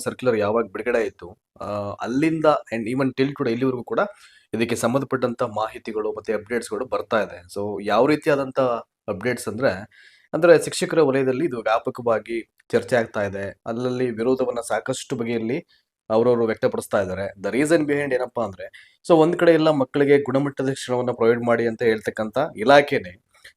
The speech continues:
ಮತ್ತೊಂದ್ ಕಡೆ ಗುಣಮಟ್ಟದ ಶಿಕ್ಷಣವನ್ನ ಕೊಡಬೇಕಾದಂತ ಸಮಯವನ್ನ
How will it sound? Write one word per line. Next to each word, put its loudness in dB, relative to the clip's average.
ಮತ್ತೊಂದ್ 4
ಕಡೆ -4
ಗುಣಮಟ್ಟದ 4
ಶಿಕ್ಷಣವನ್ನ 0
ಕೊಡಬೇಕಾದಂತ 2
ಸಮಯವನ್ನ 2